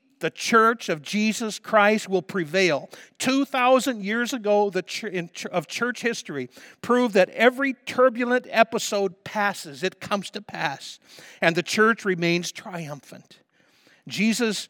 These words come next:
words in Matthew chapter sixteen and eighteen are absolutely true. You can go to the bank with it. As a child of God, we are members of the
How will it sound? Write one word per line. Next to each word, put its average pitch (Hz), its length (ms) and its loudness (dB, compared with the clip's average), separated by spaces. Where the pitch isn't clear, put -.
words 196 460 2
in 156 160 -6
Matthew 190 340 0
chapter 185 400 -6
sixteen 190 500 -8
and 175 120 -6
eighteen 175 420 -6
are 156 100 -10
absolutely 165 720 -8
true. 131 460 -14
You 151 120 -6
can 143 200 -10
go 147 260 -6
to 165 60 -8
the 160 100 -8
bank 143 480 -14
with - 160 -14
it. - 240 -20
As 143 120 -12
a 151 60 -10
child 196 420 0
of 175 160 -6
God, 147 440 -6
we 160 220 -2
are 190 80 0
members 190 760 -4
of 131 160 -8
the 139 180 -10